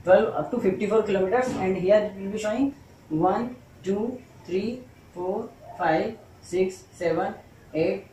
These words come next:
and nine minutes. So this whole scale is representing ten minutes and sixty kilometers. Now we will be dividing the first segment of this scale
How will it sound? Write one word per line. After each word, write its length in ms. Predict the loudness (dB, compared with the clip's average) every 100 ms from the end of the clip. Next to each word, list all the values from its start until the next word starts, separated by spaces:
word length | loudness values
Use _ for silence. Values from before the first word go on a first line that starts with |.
| -20 -6
and 160 | 0
nine 360 | 4 4 2 -2 -12 -20 -20 -14 2
minutes. 560 | 4 4 0 -4 -16 -20 -20 -20 -20 -20 -20 -20 -4
So 360 | 4 6 4 2
this 360 | 0 0 0 -18 -18
whole 260 | 0 4 4
scale 240 | 4 4
is 140 | 4 4
representing 840 | -2 2 2 2 0 2 0 -2 -8 -4
ten 280 | 2 4 4
minutes 380 | 4 4 2 -2 -4
and 380 | 2 4 2 -4 -6
sixty 580 | -2 -2 -2 -4 -4
kilometers. 580 | 2 4 4 4 2 0 -10 -14 -2
Now 540 | 4 6 6 4 -2 -14 -20 -20 -12
we 300 | -4 6 6
will 160 | 6 4
be 100 | 4
dividing 420 | 8 8 8 4
the 80 | 4
first 560 | 2 4 4 4 -6 -14 -18 -10
segment 720 | 2 2 4 2 2 -2 -8 -20 -20 -20 -20 0
of 280 | 2 2 4
this 180 | 4 4 -2
scale 380 | 2 4 4 2